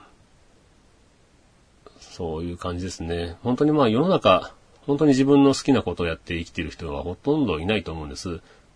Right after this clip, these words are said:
だからこそそのスポーツ選手でも輝いて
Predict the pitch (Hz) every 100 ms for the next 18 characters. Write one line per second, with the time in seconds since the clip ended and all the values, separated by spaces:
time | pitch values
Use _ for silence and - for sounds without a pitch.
0 | _ 165 147 131 143 131 104 104 95 92
1 | - 104 95 - - 101 85 - 76 71
2 | - _ _ _ _ _ _ _ _ 120
3 | 107 101 262 131 123 87 _ - 98 95
4 | 87 - 73 -